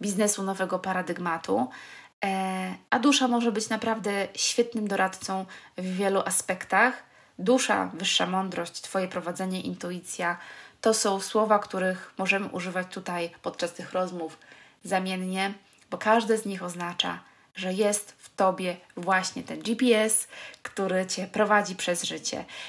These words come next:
I to nie prowadzi Cię tak po prostu po, nie wiem, jakiejś najkrótszej ścieżce, ale prowadzi Cię dokładnie tak, żeby było Tobie jak najlepiej,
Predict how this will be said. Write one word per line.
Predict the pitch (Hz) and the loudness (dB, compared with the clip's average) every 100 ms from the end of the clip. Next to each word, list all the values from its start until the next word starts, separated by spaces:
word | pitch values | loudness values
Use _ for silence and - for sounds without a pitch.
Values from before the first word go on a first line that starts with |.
| - | -10
I | - | -4
to | - 175 | 0 2
nie | 202 | 4
prowadzi | 311 302 247 220 196 180 | 6 8 8 6 4 -2
Cię | 180 170 160 | 0 0 0
tak | 180 - | -2 0
po | 185 | 2
prostu | - 196 196 - 175 160 160 156 | 8 8 8 2 2 4 2 2
po, | 165 156 | 4 4
nie | 147 | 4
wiem, | 151 | -4
jakiejś | 147 - | -10 -4
najkrótszej | 175 185 185 190 | -2 -2 -2 -2
ścieżce, | 180 - 180 - 277 285 - - - | -4 -4 -2 4 4 4 -6 -12 0
ale | 180 180 | 2 2
prowadzi | - 170 202 240 233 208 | -2 2 6 6 6 0
Cię | - 196 190 185 | -2 2 2 0
dokładnie | 175 - 190 196 190 185 185 180 | -4 2 6 8 6 0 -4 -4
tak, | 185 170 175 175 | 0 0 0 -4
żeby | 170 147 156 147 | -6 -6 -6 -6
było | 170 160 156 | -4 -4 -4
Tobie | 156 202 202 | 0 2 4
jak | 214 196 | 0 0
najlepiej, | 185 180 170 175 170 | -4 -4 -6 -4 -6